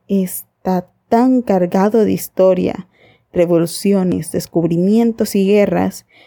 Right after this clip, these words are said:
que envuelven a esta bebida. Y si la historia es lo tuyo, te podría gustar también el episodio dos y el episodio once. Aunque no te preocupes, no te voy a mandar a otros episodios así nomás.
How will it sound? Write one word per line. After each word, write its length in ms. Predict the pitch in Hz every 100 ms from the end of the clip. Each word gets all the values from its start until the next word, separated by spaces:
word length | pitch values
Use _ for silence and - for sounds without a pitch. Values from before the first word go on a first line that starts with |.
| _ _
que 80 | 247
envuelven 580 | 226 214 247 220 202 180
a 100 | 175
esta 220 | - 190
bebida. 540 | 170 - - - 185 _ _ _ _ _ _ -
Y 220 | 269 220
si 200 | 233 226
la 120 | 220
historia 360 | 226 233 226 285
es 100 | 269
lo 160 | 226
tuyo, 520 | - 233 208 180 220 - - - - _
te 100 | -
podría 280 | 330 349 359
gustar 320 | 381 392 320
también 320 | 311 302 294 277
el 100 | 269
episodio 560 | 240 - 208 208 214
dos 320 | 214 214 214
y 60 | 202
el 60 | 180
episodio 500 | 180 180 170 170 -
once. 600 | 160 - - - 185 - _ _ _ _ _ _ _ _ _ _ -
Aunque 200 | 202 180
no 100 | 185
te 100 | 220
preocupes, 680 | 202 196 196 - 196 - - - - - - -
no 220 | 196 202 190
te 60 |
voy 100 | 185
a 80 | 180
mandar 300 | 175 180 180
a 100 | 165
otros 260 | 165 180 170
episodios 560 | 165 165 165 165 170
así 200 | 175 165
nomás. 600 | 156 185 214 196 - -